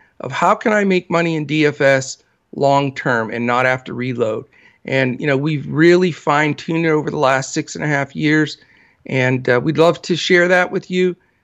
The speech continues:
coach you through it. I mean, that's what we're all about here. And, uh, you know, it's no better time of the year to join us than right now. So D F S coach talk dot com.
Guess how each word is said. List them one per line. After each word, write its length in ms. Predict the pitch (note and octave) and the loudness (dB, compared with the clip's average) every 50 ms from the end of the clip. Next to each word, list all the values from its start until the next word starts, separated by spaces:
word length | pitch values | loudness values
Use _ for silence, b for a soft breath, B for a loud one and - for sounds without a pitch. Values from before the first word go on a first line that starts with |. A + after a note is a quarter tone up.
| _ _ | _ _
coach 320 | - - E3+ F3+ F#3 - F3+ | -2 0 0 0 0 -2 -6
you 60 | D#3 | -8
through 320 | - - F3+ E3 E3+ E3+ | -6 -2 0 2 4 4
it. 200 | F3 E3+ F3 - - | 4 2 0 -6 -10
I 80 | - B2+ | -10 -8
mean, 180 | C3+ C#3 C3+ C#3 | -6 -4 -2 -2
that's 260 | C3+ C#3 C#3+ C#3 - | -2 -2 -2 -4 -6
what 140 | D3+ D3 D3 | -6 -4 0
we're 160 | D3 D3 D3+ | 2 4 4
all 140 | D3+ D3+ D3+ | 4 4 2
about 360 | C#3 B2+ C#3+ C#3 C#3 D3 C#3+ | 2 2 2 2 2 0 -2
here. 420 | C#3 D3 D3 D3 D3+ D#3 D#3+ D#3 b b b b b b b b - | -2 0 2 2 2 2 0 -2 b b b b b b b b -6
And, 440 | - B2+ B2+ B2+ B2+ B2+ A#2+ B2 B2+ | -2 -2 0 0 0 0 0 2 2
uh, 320 | B2+ B2 A#2+ A#2+ A#2+ A#2+ B2 - _ _ _ _ _ _ _ | 4 4 4 2 0 -2 -6 -14 _ _ _ _ _ _ _
you 80 | - E3 | 0 0
know, 60 | E3 | 0
it's 160 | - - - | 0 -2 -4
no 240 | - D3 C#3+ D#3 E3 | 0 2 4 4 4
better 240 | D#3+ F3 D#3+ E3 D3 | 4 2 0 0 -2
time 300 | - - D3 D3+ D#3+ D#3 | -2 0 0 0 0 0
of 60 | D3 | -4
the 60 | D3+ | -6
year 200 | C#3+ C#3+ C#3 C3+ | -6 -4 -4 -4
to 100 | B2+ B2+ | -6 -6
join 320 | B2 - C#3 C3+ C3 B2+ | -8 -6 -4 -4 -2 -4
us 160 | B2 B2 B2 - | -4 -6 -8 -10
than 140 | - B2 | -8 -2
right 220 | A#2+ B2 B2 A#2 A#2 | 0 0 0 0 0
now. 280 | B2 B2+ A#2+ A2+ A2+ | -2 -2 -2 -2 -4
So 200 | A2 - - B2+ | -6 -6 -4 -6
D 280 | A#2+ A#2 A#2+ D#3 D#3+ F3+ | -4 -4 -4 0 0 0
F 120 | F3 E3 | 2 2
S 160 | F#3 E3+ D#3+ - | 2 2 2 0
coach 320 | - - E3+ D#3+ D3+ - | 0 0 0 0 0 0
talk 240 | - D#3+ D3 C#3+ - | 0 0 0 0 -2
dot 260 | - D#3 C3+ C3 - | -2 -2 -2 -4 -4
com. 380 | - - E3 F3+ F3+ E3+ E3+ E3+ | -2 0 2 2 2 2 0 -4